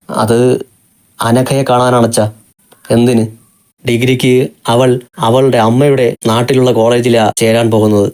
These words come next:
ഇനി ചിലപ്പോൾ അവളെ, അതുകൊണ്ട് ഒന്ന് കണ്ട് യാത്ര പറയാൻ പോയതാ," കാത്തു ഒരു കള്ളം പറഞ്ഞു. "അങ്ങനെയല്ലല്ലോ ഞാൻ കേട്ടത്." മാധവൻകുട്ടി അവളുടെ മുഖത്തേക്ക് സൂക്ഷിച്ചു നോക്കി. "അച്ഛനെന്താ കേട്ടത്?" അവൾ അറച്ചറച്ച് ചോദിച്ചു. "നീ ഇന്ന് ബീച്ചിൽ പോയിരുന്നോ?"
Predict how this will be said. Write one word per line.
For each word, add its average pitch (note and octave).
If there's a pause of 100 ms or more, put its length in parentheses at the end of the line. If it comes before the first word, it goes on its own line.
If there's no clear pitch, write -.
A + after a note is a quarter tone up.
(120)
ഇനി C3
ചിലപ്പോൾ B2+
അവളെ, B2 (420)
അതുകൊണ്ട് B2 (160)
ഒന്ന് C3 (100)
കണ്ട് C3
യാത്ര B2+
പറയാൻ A#2+
പോയതാ," G2+ (240)
കാത്തു A2+
ഒരു A2
കള്ളം G#2+
പറഞ്ഞു. G2+ (380)
"അങ്ങനെയല്ലല്ലോ B2
ഞാൻ A#2
കേട്ടത്." G#2+ (400)
മാധവൻകുട്ടി A2 (140)
അവളുടെ A2+
മുഖത്തേക്ക് A2
സൂക്ഷിച്ചു A2
നോക്കി. G2+ (340)
"അച്ഛനെന്താ B2+
കേട്ടത്?" A#2+ (500)
അവൾ A2
അറച്ചറച്ച് A2+
ചോദിച്ചു. G2+ (240)
"നീ B2
ഇന്ന് C3
ബീച്ചിൽ B2+
പോയിരുന്നോ?" G#2